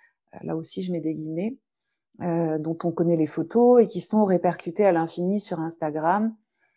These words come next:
Euh, toutes ne sont pas répercutées d'ailleurs, parce que sur Instagram, on aime beaucoup les extensions où on se, on se tord en arrière et on, on se déboîte, euh, les hanches, le dos pour arriver à faire quelque chose de,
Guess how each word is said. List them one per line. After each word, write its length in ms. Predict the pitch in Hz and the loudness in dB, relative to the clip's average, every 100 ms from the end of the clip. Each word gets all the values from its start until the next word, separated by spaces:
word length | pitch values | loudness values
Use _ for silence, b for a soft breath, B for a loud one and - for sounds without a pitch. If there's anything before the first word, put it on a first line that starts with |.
| _ _ | _ _
Euh, 560 | 165 170 160 160 170 185 | -4 -2 -2 -2 -2 -2
toutes 160 | 190 294 | 0 2
ne 100 | 269 | 4
sont 160 | 233 233 | 4 6
pas 120 | 233 | 6
répercutées 480 | 226 220 185 208 208 | 6 2 0 2 4
d'ailleurs, 220 | 180 170 | 4 2
parce 100 | 175 | -2
que 80 | 180 | -6
sur 160 | - | -2
Instagram, 480 | 208 202 202 202 233 | -2 2 4 6 6
on 80 | 208 | 4
aime 160 | 190 185 | 4 2
beaucoup 300 | 220 - 240 | 2 2 2
les 160 | 208 | 2
extensions 640 | 214 - 208 - 247 254 247 | 2 -2 -2 -2 0 2 4
où 160 | 220 | 2
on 60 | 190 | 2
se, 360 | 185 - 180 180 b b b b - | -2 -2 -4 -6 b b b b -6
on 40 | |
se 100 | 202 | -4
tord 300 | 190 247 240 | 8 10 12
en 140 | 220 | 10
arrière 680 | 214 196 208 240 247 247 214 | 8 8 8 10 10 8 6
et 200 | 196 190 | 4 4
on, 380 | 180 175 175 190 | 4 2 2 0
on 40 | |
se 220 | 190 - 185 | 0 0 2
déboîte, 500 | 180 185 214 220 196 | 2 4 4 2 0
euh, 140 | 185 | 0
les 160 | 185 208 | 2 2
hanches, 320 | 233 - - | 0 -2 -4
le 100 | 190 | -2
dos 320 | 180 220 240 233 | 2 2 2 0
pour 200 | 185 185 | -2 0
arriver 360 | 175 175 180 | 2 0 2
à 80 | 214 | 0
faire 140 | 202 185 | 0 -4
quelque 260 | 175 180 | -6 -6
chose 420 | 170 - 226 180 165 | -6 -2 -2 -2 -2
de, 160 | 165 | -2